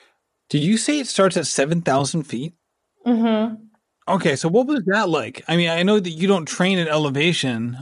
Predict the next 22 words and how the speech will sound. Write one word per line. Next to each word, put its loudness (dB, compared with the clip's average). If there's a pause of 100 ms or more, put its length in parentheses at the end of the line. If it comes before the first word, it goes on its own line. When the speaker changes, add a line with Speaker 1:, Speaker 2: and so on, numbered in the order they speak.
Speaker 2:
No. -2
Speaker 1:
Um, 2 (300)
so 2
Speaker 2:
I 4
Speaker 1:
you, 4
Speaker 2:
live 4
at 2
Speaker 1:
so 4
Speaker 2:
sea -6
Speaker 1:
did, 4
Speaker 2:
level. 0 (300)
<laughs> -8
Speaker 1:
yeah, 4
so 2
I'm 2
saying, 0
so, 0 (180)
so 4
what 2
was 0
it -2
like? -2